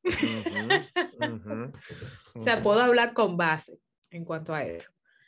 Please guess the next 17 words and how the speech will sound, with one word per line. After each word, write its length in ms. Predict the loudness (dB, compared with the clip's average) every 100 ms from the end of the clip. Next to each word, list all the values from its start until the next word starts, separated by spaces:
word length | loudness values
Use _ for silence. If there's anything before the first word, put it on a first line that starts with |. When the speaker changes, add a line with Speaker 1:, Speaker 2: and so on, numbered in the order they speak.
| _
Speaker 2:
Pero 320 | 2 6 6
hay 200 | 4 2
una, 540 | -2 -4 -6 -6 -6 -8 -16 _ _
yo 120 | -2 2
diría 200 | 4 4
que 80 |
hay 80 | 2
una 80 | 0
expectativa 720 | -6 -8 -8 -6 -4 -2 -2
de 120 | -2 -4
que 100 | -6
uno 140 | -6
tiene 180 | -6 -6
que 120 | -8
cumplir 340 | -8 -6 -4 -4
ciertos 320 | -4 -4 -6
estándares 760 | -6 -4 -4 -6 -14 -18 -20